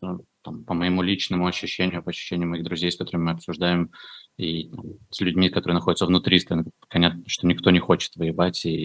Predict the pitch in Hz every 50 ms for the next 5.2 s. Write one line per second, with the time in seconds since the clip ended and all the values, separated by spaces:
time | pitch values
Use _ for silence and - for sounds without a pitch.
0 | 82 - - 87 80 - 82 87 87 82 85 87 85 92 95 - - 95 92 92
1 | 98 92 90 85 80 - 85 85 82 85 87 87 87 87 87 92 95 104 107 101
2 | 95 90 87 - - 90 - 92 - - 92 95 92 95 90 87 90 85 101 95
3 | 92 95 - - - 92 90 85 82 90 90 - 95 - 95 82 92 92 - -
4 | 92 - 95 90 87 90 87 82 101 104 95 92 90 - 95 85 - - 98 98
5 | 92 92 92 85